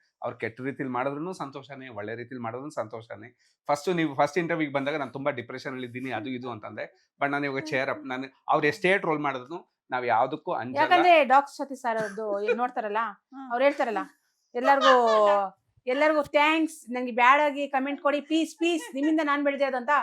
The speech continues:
Speaker 2: ಅದನ್ನ ಸ್ವಲ್ಪ ನೆರಳು ಹಿಂಗ ಬಂದ್ಬಿಟ್ಟೈತೆ.
Speaker 1: ಇಲ್ಲ, ಇಲ್ಲ, ಆ, ಅವ್ರು, ಅವ್ರು ಇವಾಗ ಫೇ-, ಇದಕ್ಕೆ ಹೋಗಿ ಬಂದಿದ್ದು. But ನಾವು ಇಂಟರ್ವ್ಯೂ ಇಂದ ಬಂದಾಗ ನಾನು ಪಾಸಿಟಿವ್ ಆದಾಗ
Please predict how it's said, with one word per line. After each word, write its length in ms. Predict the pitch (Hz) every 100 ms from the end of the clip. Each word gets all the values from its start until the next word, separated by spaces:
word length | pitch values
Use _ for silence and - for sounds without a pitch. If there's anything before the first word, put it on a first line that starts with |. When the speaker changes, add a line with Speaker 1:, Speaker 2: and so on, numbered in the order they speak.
| 240 - -
Speaker 2:
ಅದನ್ನ 240 | 254 285 403 370
ಸ್ವಲ್ಪ 360 | 311 359 427 427 392 320
ನೆರಳು 440 | 269 262 294 349 392
ಹಿಂಗ 160 | 294 277 240
ಬಂದ್ಬಿಟ್ಟೈತೆ. 580 | 220 254 254 - 202 -
Speaker 1:
ಇಲ್ಲ, 200 | 151 151
ಇಲ್ಲ, 260 | 139 123 117
ಆ, 240 | 104 127 147
ಅವ್ರು, 360 | 123 147 160 131
ಅವ್ರು 480 | 117 135 147 147 139
ಇವಾಗ 340 | 120 147 165
ಫೇ-, 420 | 160 - 131 123
ಇದಕ್ಕೆ 220 | 123 139
ಹೋಗಿ 160 | 139 117
ಬಂದಿದ್ದು. 640 | 120 117 98 113 214 _ _ -
But 160 | 123 123
ನಾವು 320 | 131 127 123 -
ಇಂಟರ್ವ್ಯೂ 400 | 151 180 170 165
ಇಂದ 120 | 147
ಬಂದಾಗ 380 | 127 123 135 143
ನಾನು 240 | 147 120
ಪಾಸಿಟಿವ್ 500 | 113 120 143 147 139
ಆದಾಗ 460 | 120 113 113 110